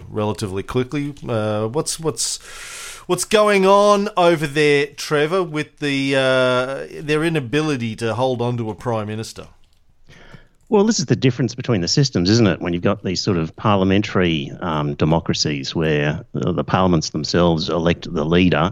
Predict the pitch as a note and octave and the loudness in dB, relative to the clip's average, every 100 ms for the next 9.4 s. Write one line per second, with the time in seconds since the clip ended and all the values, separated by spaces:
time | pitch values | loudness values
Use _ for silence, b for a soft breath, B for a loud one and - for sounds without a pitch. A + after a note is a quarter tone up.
0 | - E2 D#2+ - E2+ D2+ E2+ D#2 D2+ B | -2 -4 -2 0 0 2 0 0 -2 B
1 | B B B - F2 G2+ G2+ - G#2 E2+ | B B B -2 0 0 -2 -4 -2 -2
2 | D2 - - F2+ F#2 - F#2 E2+ D#2 D#2+ | -4 -12 -12 -4 -4 -4 -4 -4 -4 -4
3 | - F#2+ F2+ G#2+ - E2 - D#2+ D#2+ D#2+ | 0 2 4 2 0 -4 0 2 2 0
4 | D2 D#2+ F2 F#2 E2+ D2 - E2+ D#2+ D#2 | -2 0 2 4 2 0 -2 -2 -2 -4
5 | - b b b b _ G#2 F#2+ G#2 A#2 | -8 b b b b _ -4 -2 0 0
6 | A#2 F#2 F#2+ F#2 F2 - A2+ G#2+ G#2 F2 | -2 -4 -4 -2 -2 0 0 2 0 -2
7 | - - - F2+ E2 E2 F#2 - - - | -8 -10 -8 -6 -4 -4 -6 -10 -16 -20
8 | - b b _ - A2 A2+ A#2+ C#3+ D#3+ | -20 b b _ -2 0 0 0 0 0
9 | D#3 E3 A#2+ F2 | 0 2 2 0